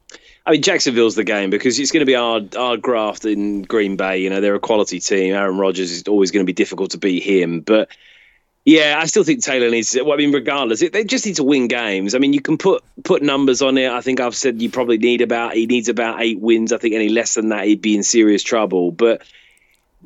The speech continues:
getting that win against Jacksonville, getting ourselves to three and one, will give this team some real belief that they can go on and do something this season. And it's not just about, um, the whole, you know, can we get to five hundred, or not that five hundred exists anymore with the,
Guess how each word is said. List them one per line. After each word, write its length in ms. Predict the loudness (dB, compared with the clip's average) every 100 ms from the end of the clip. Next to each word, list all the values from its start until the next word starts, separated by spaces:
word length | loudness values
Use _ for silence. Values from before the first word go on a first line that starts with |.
| -6
getting 240 | 0 2 2
that 140 | 2
win 120 | 4
against 260 | 4 2 0
Jacksonville, 560 | -2 -2 -2 0 2 2
getting 260 | 0 0
ourselves 340 | -2 -2 -2 -4
to 80 |
three 240 | -4 0 2
and 100 | 2
one, 180 | 0 -2
will 80 |
give 160 | -2 -2
this 160 | -2 -2
team 180 | -4
some 140 | -2 -2
real 140 | 0
belief 340 | 0 0 2 2
that 60 |
they 120 | 0
can 320 | 0 -4 -2 0
go 220 | 0 0
on 80 | 0
and 100 | -2
do 140 | -2
something 340 | -2 -2 0
this 140 | 0 2
season. 340 | 2 2 2
And 100 | 2
it's 200 | 0 0
not 180 | 0 0
just 220 | -4 -2
about, 380 | -2 -2 -4 -8 -14 -20 -8
um, 360 | -4 -2 -2 -2
the 100 | -2
whole, 200 | 0 -2 -2
you 100 | -4
know, 80 | -2
can 200 | -2 -2
we 80 | -2
get 140 | -4
to 60 | -6
five 260 | -4 -2
hundred, 320 | -2 -2 -2 0
or 200 | 0 -2 -8
not 220 | -4 -4
that 100 | -2
five 160 | -2
hundred 240 | 0 0 -2
exists 380 | 0 0 0 0
anymore 380 | 0 0 0 0
with 160 | 0
the, 220 | 0 0